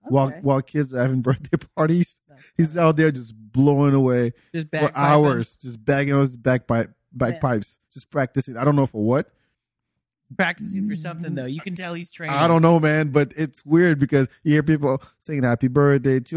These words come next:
Speaker 1: you," and "Happy birthday to you" in the back of your man, and all that bagpipe shit. And you're
Speaker 2: Uh-huh.
Speaker 1: like, "Huh, okay, that's the thing." I guess you're part of the, the community, the community of bagpipe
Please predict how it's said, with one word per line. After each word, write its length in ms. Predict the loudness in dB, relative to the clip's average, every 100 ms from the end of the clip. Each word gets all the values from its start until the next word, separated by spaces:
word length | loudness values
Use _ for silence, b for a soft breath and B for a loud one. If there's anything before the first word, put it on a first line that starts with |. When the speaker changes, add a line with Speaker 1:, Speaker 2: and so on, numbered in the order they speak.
| 0
Speaker 1:
you," 140 | 2
and 100 | 0 -2 _ -6
"Happy 200 | -4 -2
birthday 400 | 0 0 2 -2
to 140 | -2
you" 120 | 0 2
in 80 |
the 60 | 2
back 180 | 0 0
of 40 |
your 140 | -2 -2
man, 640 | -4 -4 -4 -4 -4 -4
and 400 | -4 -4 -4 0
all 240 | 0 2
that 140 | 0 0
bagpipe 420 | -4 -2 -4 -4
shit. 180 | -6 -10
And 120 | -6
you're 80 | -2
Speaker 2:
Uh-huh. 80 | -2
Speaker 1:
like, 180 | -2 -6 _ _ _ _ _ _ -2
"Huh, 180 | 0 0 _ -6
okay, 300 | -2 -2 -4 -8 -14 -12 -10 -8
that's 140 | -8
the 80 | -8
thing." 260 | -6 -4
I 60 | -4
guess 380 | -4 -4 -8 -20 _ -6
you're 200 | 0 0
part 320 | 0 0 2
of 180 | 2 0
the, 380 | -2 0 0 -4 _ _ _ _ _ -8
the 80 |
community, 380 | -8 -2 -2 -2 -2
the 160 | -2
community 540 | -2 -2 0 2 2 0
of 180 | 0
bagpipe 640 | -4 -4 -4 -8 -4 -4